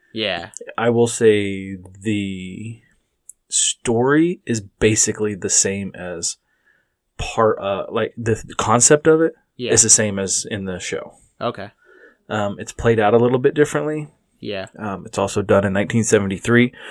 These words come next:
Speaker 1: Yeah,
Speaker 2: So
Speaker 1: yeah,
Speaker 2: the
Speaker 1: yeah.
Speaker 2: graphics are not very good, but it's supposed to be sci-fi.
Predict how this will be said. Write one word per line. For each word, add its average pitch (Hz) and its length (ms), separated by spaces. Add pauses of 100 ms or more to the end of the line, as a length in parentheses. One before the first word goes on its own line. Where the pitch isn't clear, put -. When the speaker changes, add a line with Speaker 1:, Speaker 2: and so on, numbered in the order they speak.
(160)
Speaker 1:
Yeah, 185 180
Speaker 2:
So - 140
Speaker 1:
yeah, 170 240
Speaker 2:
the 151 120
Speaker 1:
yeah. - 120
Speaker 2:
graphics 104 580
are - 320
not 95 480
very 117 280
good, 143 360 (300)
but 113 160
it's 110 140
supposed 110 400
to 101 60
be 92 140
sci-fi. 117 1120